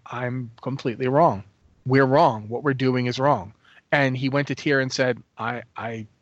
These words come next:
I'm wrong. You should kill me. I've done wrong." And Tyr's like, "So you know the truth now?" And he's like, "Yes."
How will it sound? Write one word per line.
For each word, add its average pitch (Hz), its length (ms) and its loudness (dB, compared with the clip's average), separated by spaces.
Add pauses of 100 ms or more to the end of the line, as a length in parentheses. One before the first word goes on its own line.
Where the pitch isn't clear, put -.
(140)
I'm 117 240 -4
wrong. 117 320 0
You 113 100 -2
should 117 220 -4
kill 120 180 0
me. 110 200 -6 (520)
I've 110 400 -2
done 120 300 0
wrong." 107 400 -2 (180)
And 123 180 2
Tyr's 127 220 4
like, 117 160 2
"So - 200 2
you 123 80 6
know 127 280 6
the 151 80 2
truth 170 300 2
now?" 190 180 4
And 208 160 -2
he's 143 160 -4
like, 131 140 -2
"Yes." 117 260 0